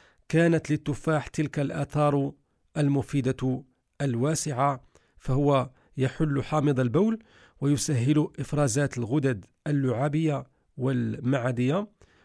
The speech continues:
وله دور هام في معالجة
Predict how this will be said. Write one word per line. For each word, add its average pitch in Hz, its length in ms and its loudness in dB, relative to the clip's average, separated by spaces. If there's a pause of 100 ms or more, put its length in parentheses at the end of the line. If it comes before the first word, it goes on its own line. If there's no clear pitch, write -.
(160)
وله 170 540 2
دور 151 540 2 (220)
هام 143 600 2 (280)
في 156 180 0
معالجة 135 760 0